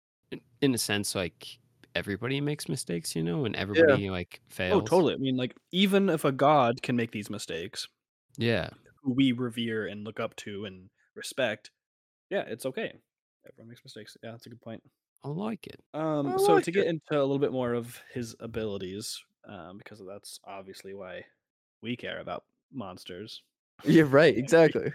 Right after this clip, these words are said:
Speaker 3: <laughs> So, like I mentioned, he does, is a shapeshifter, and he has really cool abilities alongside that. So he's able to use basically strings or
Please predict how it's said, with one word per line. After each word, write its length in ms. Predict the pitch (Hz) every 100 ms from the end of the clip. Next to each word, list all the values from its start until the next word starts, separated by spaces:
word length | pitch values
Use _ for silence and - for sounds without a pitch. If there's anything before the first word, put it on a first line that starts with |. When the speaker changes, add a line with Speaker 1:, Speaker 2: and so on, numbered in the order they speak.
| - 180 -
Speaker 3:
<laughs> 80 | 208 - - - - -
So, 220 | - 147
like 180 | 123 135
I 40 | 151
mentioned, 280 | 139 143
he 80 | 135
does, 300 | 123 104 127
is 0 |
a 40 | 156 147
shapeshifter, 580 | 113 - 110 - 110 131 - _ _ -
and 500 | 127 117 113 113 110 - _
he 200 | - 131
has 420 | 123 123 120 - _ _
really 400 | 117 123 156 156 -
cool 520 | - 135 123 120 -
abilities 580 | 120 120 117 120 117 117 - _ _ _
alongside 560 | 127 113 101 98 95 -
that. 220 | - -
So 100 | -
he's 200 | 120 127
able 240 | 120 127 131
to 160 | -
use 440 | 117 113 131 143 135
basically 680 | 123 117 127 120 123 110
strings 580 | 107 - 156 113 120 135
or 300 | 117 110 98